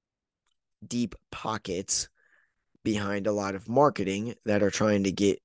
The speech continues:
the public to make or not make certain choices, specifically around food and nutrition, right?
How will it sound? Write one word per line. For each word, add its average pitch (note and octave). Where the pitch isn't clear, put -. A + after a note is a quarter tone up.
the F#2+
public F#2+
to G2
make F#2+
or G#2
not G#2
make F2+
certain F#2
choices, G2
specifically G#2
around E2+
food A2
and F2
nutrition, F#2+
right? F#2+